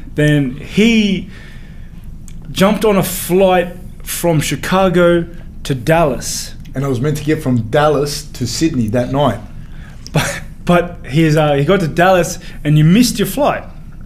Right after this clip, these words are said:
Speaker 2: Flight got delayed. The, the, the, the Chicago Dallas flight got delayed.
Speaker 1: And he, and he missed his flight in Dallas. So he had to <laughs> stay a night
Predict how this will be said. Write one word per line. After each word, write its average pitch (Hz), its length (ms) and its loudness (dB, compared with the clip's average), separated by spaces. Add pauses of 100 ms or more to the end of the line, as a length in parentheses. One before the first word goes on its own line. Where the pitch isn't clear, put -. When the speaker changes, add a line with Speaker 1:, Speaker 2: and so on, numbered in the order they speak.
(640)
Speaker 2:
Flight 151 540 0
got 123 340 0
delayed. 127 500 2
The, 127 140 2
the, 120 340 2 (220)
the, 123 220 0 (260)
the 110 440 -2
Chicago 143 880 2 (360)
Dallas 143 320 2
flight 120 340 -2
got 120 140 -2
delayed. 110 400 -4 (260)
Speaker 1:
And 151 120 2
he, 151 260 2
and 151 120 2
he 147 80 4
missed 175 300 2
his 156 180 -2
flight 175 380 2
in 143 140 -2
Dallas. 151 440 0 (200)
So 160 200 0
he 190 220 2
had 185 180 2
to 147 80 -2
<laughs> - 140 -4
stay 254 340 0
a 165 80 2
night 156 380 2